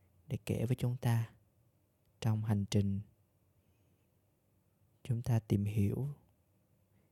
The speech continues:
chính một cái nơi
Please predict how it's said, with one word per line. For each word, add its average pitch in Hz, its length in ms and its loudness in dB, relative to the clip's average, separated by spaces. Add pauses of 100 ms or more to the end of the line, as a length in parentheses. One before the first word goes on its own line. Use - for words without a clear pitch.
(360)
chính 123 500 0
một 110 240 0
cái 120 840 0 (460)
nơi 120 440 6